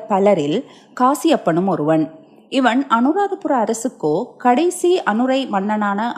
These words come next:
ஐந்தாம் மகிந்தனுக்கோ எந்த விதத்தில் உறவு என்று தெரியவில்லை. அரசியல் காரணங்களால் உரோகணத்தில் இருந்த அவனது வம்சத்திற்கும்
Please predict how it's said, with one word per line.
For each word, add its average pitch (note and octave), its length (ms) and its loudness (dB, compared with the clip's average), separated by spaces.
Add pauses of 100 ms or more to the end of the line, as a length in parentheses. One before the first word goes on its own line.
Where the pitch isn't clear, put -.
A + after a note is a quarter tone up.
ஐந்தாம் A#3+ 400 2
மகிந்தனுக்கோ G3 640 0 (180)
எந்த C4+ 240 2
விதத்தில் B3+ 460 0
உறவு G#3 320 2
என்று D#3 260 -2
தெரியவில்லை. D#3+ 580 -2 (500)
அரசியல் F#4 520 0
காரணங்களால் B3 800 0
உரோகணத்தில் A#3+ 680 -2
இருந்த F#3+ 300 -4 (180)
அவனது G3 380 -2
வம்சத்திற்கும் F#3+ 800 -2